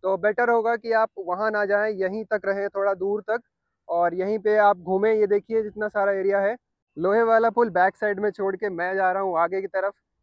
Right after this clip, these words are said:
क्योंकि भाई पता नहीं है वहाँ कोई phone वोन छीन ले मेरा, क्या हो जाए।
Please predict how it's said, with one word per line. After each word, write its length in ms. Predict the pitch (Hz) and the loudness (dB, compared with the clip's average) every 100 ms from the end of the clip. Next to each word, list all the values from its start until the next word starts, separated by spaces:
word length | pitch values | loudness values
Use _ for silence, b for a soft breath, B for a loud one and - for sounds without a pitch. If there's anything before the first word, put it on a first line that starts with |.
| _ 170 | _ -8
क्योंकि 180 | 175 | -4
भाई 220 | 185 190 202 | 0 2 0
पता 260 | 185 190 | -2 -2
नहीं 200 | 190 190 196 | 0 0 -2
है 80 | |
वहाँ 180 | 190 190 | -2 -2
कोई 120 | 190 190 | -2 -2
phone 220 | 185 185 | -2 -2
वोन 200 | 190 190 | -4 -4
छीन 200 | 196 185 | -6 -4
ले 160 | 190 190 | -4 -4
मेरा, 240 | 185 190 | -2 -2
क्या 180 | - 180 | 0 0
हो 180 | 175 180 | 0 -2
जाए। 260 | 165 175 | -2 -2